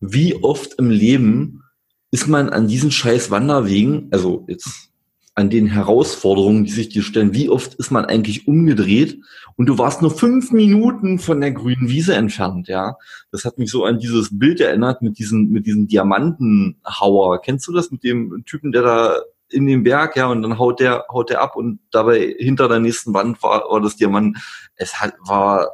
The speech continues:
hat mich so dran erinnert, das war so ein riesen Learning, dass ich so dachte, „Fuck, Richard, ey.“ <laughs> Unglaublich, ja. Und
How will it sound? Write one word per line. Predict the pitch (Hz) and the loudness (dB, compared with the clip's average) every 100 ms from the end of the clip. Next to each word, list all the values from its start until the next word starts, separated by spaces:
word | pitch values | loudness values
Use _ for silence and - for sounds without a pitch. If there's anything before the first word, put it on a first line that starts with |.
| - _ _ _ _ | -12 _ _ _ _
hat | - - | -12 -2
mich | 123 101 | 0 2
so | 131 156 | 4 4
dran | 127 120 | 2 2
erinnert, | 127 113 131 110 101 | 2 2 2 2 0
das | 104 110 | 0 0
war | 98 | 0
so | 123 | 2
ein | 131 | 0
riesen | 120 117 117 | 0 0 4
Learning, | 104 120 117 | 4 4 2
dass | 101 98 | 0 -4
ich | - - | -10 -14
so | |
dachte, | - 90 - _ | -10 -10 -12 _
„Fuck, | - - - - | -20 -20 -20 -18
Richard, | 90 - - | -16 -16 -18
ey.“ | - - - - - - _ _ _ _ _ _ _ _ _ _ _ | -20 -20 -20 -20 -20 -20 _ _ _ _ _ _ _ _ _ _ _
<laughs> | - - - 127 - | -14 -10 -6 -8 -4
Unglaublich, | 113 107 95 92 90 90 | 0 2 4 2 2 0
ja. | 90 90 90 95 113 | 0 -4 -2 -4 -2
Und | 107 104 101 | 0 2 2